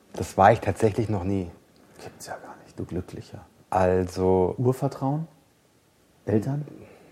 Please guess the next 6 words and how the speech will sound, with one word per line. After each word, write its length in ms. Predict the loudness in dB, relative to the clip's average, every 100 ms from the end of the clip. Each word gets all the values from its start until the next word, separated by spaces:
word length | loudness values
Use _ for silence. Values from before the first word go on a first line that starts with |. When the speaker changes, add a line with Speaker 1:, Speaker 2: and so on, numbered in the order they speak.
| -20 -20 -20 -20 -20 -20 _ _ -20 -20 -20 -20 -2
Speaker 1:
Ja 140 | 4 6
gut, 200 | 6 2
ich 100 | 2
bin 120 | -2
Scheidungskind. 760 | 2 4 4 2 -2 -2 -2 -6 -16 _ _ -20 -20 -20 -14
Speaker 2:
Mhm. 400 | -6 -4 -4 -6